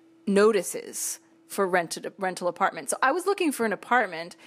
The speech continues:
I was walking through the streets. I was so lost because Trastevere is like a labyrinth, and I didn't know it at all. And I saw a kid, a young man, who looked like he could be American, and he was carrying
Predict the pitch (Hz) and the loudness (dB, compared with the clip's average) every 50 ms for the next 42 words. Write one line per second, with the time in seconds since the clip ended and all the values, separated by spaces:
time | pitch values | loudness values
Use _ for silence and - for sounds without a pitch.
0 | - - - - - - - - - - 233 233 269 240 233 254 262 320 320 403 | -20 -20 -20 -20 -20 -20 -20 -12 -2 2 2 2 2 4 4 4 4 4 2 -2
1 | 359 320 294 294 247 226 - - - 214 196 185 - - 214 208 196 196 - - | -4 -2 -2 -2 -2 -2 -4 -4 0 0 0 2 2 2 2 2 2 0 -2 -4
2 | - - - - 254 254 277 294 269 196 170 156 135 131 156 170 - - - - | -6 -6 0 2 4 4 4 4 4 4 2 2 0 0 -2 -4 -6 -6 -4 -6
3 | 208 - - 202 185 - - 196 190 - - 262 262 285 262 226 214 196 202 185 | -6 -6 -4 -4 -4 -2 -2 -2 -2 2 2 4 4 6 4 4 4 2 0 -2
4 | 175 - 180 175 175 175 175 180 180 - 180 170 160 165 160 - 175 170 175 - | 0 0 -2 2 4 4 4 4 4 2 -2 -2 -4 -4 -6 -6 -4 -4 -2 0
5 | - 294 285 190 185 185 175 170 165 165 156 156 160 160 165 165 - - - - | 0 0 0 0 0 2 2 4 2 2 2 0 0 2 0 0 -2 -6 -12 -18
6 | - - - - - - - - 233 233 240 247 - - - 330 370 - - - | -18 -20 -20 -20 -20 -20 -4 -2 0 0 0 0 0 0 0 2 2 2 0 0
7 | 226 - _ - - - - 349 262 - - 151 165 - - _ - 196 180 185 | -4 -6 _ -16 -14 -6 -2 0 0 2 0 -2 -4 -8 -12 _ -10 -4 0 0
8 | 180 185 185 170 151 147 117 101 151 190 220 - - - - - - - - - | 0 2 0 -2 -2 -2 -2 -2 -4 -6 -8 -10 -14 -20 -20 -20 -20 -20 -20 -20
9 | - _ _ _ - - 269 247 226 233 277 320 330 - - 247 233 - 240 220 | -20 _ _ _ 2 4 4 4 6 6 4 4 4 2 0 0 0 0 -2 -2
10 | - - 269 226 226 226 208 202 190 180 175 175 175 175 175 160 165 - - - | 0 0 0 2 2 2 2 2 4 2 0 0 0 -2 -2 -4 -4 -2 0 2
11 | 233 247 247 247 233 - - - - - 320 320 302 269 220 196 190 185 180 180 | 4 4 4 4 2 -2 -4 -8 -6 -2 0 2 2 2 2 2 0 -2 -4 -4
12 | 180 180 | -6 -8